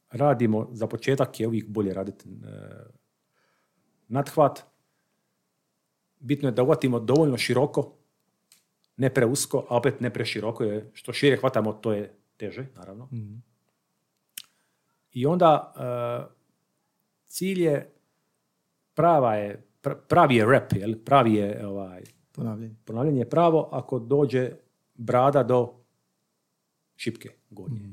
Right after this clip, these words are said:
Speaker 2: mhm.
Speaker 1: Zato se, zato, zato, zato se zove, e, chin up, jel? Odnosno
Speaker 2: Da.
Speaker 1: pull up, pull up
Speaker 2: Da.
Speaker 1: zapravo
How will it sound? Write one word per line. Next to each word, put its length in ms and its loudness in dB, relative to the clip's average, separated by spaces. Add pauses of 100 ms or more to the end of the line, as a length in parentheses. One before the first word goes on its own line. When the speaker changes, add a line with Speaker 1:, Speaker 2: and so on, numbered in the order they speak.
(260)
Speaker 2:
mhm. 180 -16 (1200)
Speaker 1:
Zato 140 -10
se, 200 -10
zato, 340 -8
zato, 200 0
zato 220 2
se 80 2
zove, 240 8
e, 120 4
chin 240 2
up, 140 -4
jel? 100 0
Odnosno 280 4
Speaker 2:
Da. 60 -6
Speaker 1:
pull 160 8
up, 160 -6
pull 200 -6
up 60 -10
Speaker 2:
Da. 100 -10
Speaker 1:
zapravo 260 -20